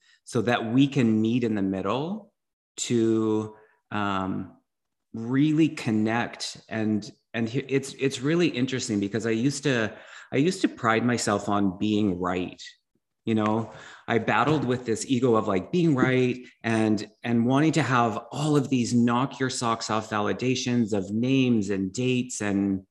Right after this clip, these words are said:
um, specific information.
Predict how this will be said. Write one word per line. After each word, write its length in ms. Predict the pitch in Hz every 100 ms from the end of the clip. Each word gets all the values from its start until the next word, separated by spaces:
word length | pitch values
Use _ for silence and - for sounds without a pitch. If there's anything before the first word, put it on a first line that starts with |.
| _ _ _ - -
um, 400 | 117 98 95 90 - -
specific 800 | - - 120 - - 156 160 143
information. 1080 | 120 107 104 98 104 120 - 101 87 90